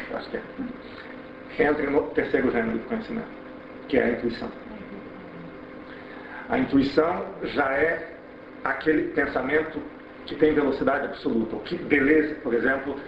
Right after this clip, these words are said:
no Antiédipo, na lógica do sentido, no Mil Platôs, na, na, na, no, no, no Diferença e Repetição, em várias outras obras,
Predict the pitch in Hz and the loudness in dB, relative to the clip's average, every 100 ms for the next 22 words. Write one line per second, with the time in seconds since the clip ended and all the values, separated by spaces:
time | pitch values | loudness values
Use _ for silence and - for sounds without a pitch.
0 | - 117 127 127 123 120 131 123 - - | -8 0 2 4 6 6 6 4 0 -2
1 | 117 110 - - 113 113 120 117 120 - | -2 -2 -6 -2 0 4 4 4 -2 -2
2 | 113 - 131 131 120 113 - - - 110 | -4 4 8 8 8 4 4 -4 -4 -2
3 | 104 104 117 117 117 - 135 127 120 - | 0 2 4 6 4 4 4 8 8 6
4 | - - - 117 110 113 110 110 104 95 | 0 -10 -6 -2 2 2 0 0 0 0
5 | 95 107 104 98 92 - - 101 95 - | -2 -4 -4 -4 -4 -8 -8 -6 -6 -8
6 | - - 101 92 90 - 101 - 120 127 | -14 -10 -6 -6 -6 -10 0 4 4 4
7 | 117 113 113 - 131 131 120 117 120 117 | 2 0 -4 0 2 4 2 4 4 4
8 | 113 113 113 117 120 123 | 4 2 6 6 6 0